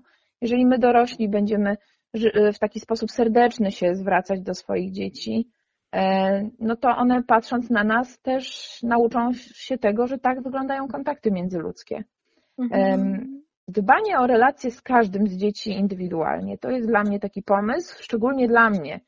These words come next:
Speaker 1: takiej, em, takiej mamy, która, która ma dzieci w jednym wieku, to jest dla mnie taki bardzo ważny pomysł. Ja doskonale pamiętam, jak, e, po każdej takiej sytuacji, kiedy miałam kontakt jeden na jeden z dzieckiem,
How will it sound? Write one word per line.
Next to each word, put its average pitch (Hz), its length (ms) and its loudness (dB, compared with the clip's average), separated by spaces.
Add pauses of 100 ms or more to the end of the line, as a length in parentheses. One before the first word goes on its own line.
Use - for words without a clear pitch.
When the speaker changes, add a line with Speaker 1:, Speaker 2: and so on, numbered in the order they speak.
(320)
Speaker 1:
takiej, 202 440 -2
em, 190 420 0
takiej 208 300 -2
mamy, 196 280 0
która, 196 400 0 (400)
która 202 140 4
ma 202 180 2
dzieci 202 300 -4
w 196 40 -6
jednym 202 280 0
wieku, 196 340 -2 (300)
to 233 80 -2
jest 214 80 -2
dla 226 120 4
mnie 226 140 4
taki 226 220 -2
bardzo 226 380 4
ważny 208 360 2
pomysł. 202 600 -2
Ja 220 160 2 (340)
doskonale 226 680 0
pamiętam, 208 540 -2
jak, 196 120 -6 (160)
e, 185 280 -2 (600)
po - 80 -10
każdej 220 600 2
takiej 208 260 -4
sytuacji, 214 500 0
kiedy 202 180 -2
miałam 196 460 0 (160)
kontakt 214 440 -4
jeden 202 260 2
na 196 80 0
jeden 190 400 2
z 190 80 -12
dzieckiem, 208 460 -2